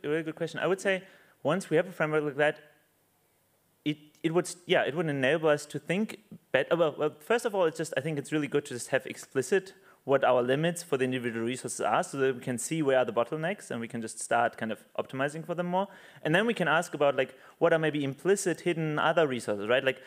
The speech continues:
how does this relate to parallelization? It's actually a really good question, right? If you look at other blockchains that really focus on parallelization, I don't know,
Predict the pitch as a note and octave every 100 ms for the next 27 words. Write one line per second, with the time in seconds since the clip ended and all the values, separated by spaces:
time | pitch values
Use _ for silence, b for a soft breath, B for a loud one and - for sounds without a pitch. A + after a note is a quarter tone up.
0 | B - E3 E3 C#3+ D3 - - _ _
1 | _ _ _ B2+ B2+ C3+ C#3 C#3+ - C#3+
2 | A#2+ - C3+ C3+ A#2+ D#3+ D3+ A#2 A#2 B2+
3 | C3+ D3 A#2+ - - - D#3+ D#3 A#2 A#2
4 | B2 C3 A#2+ A#2+ A#2+ B B B - C#3
5 | C3+ - D3 C3 A#2+ A2 B2+ A#2+ C3+ A#2
6 | B2 A2+ A#2 A#2+ C#3 C#3 B2 A2 A#2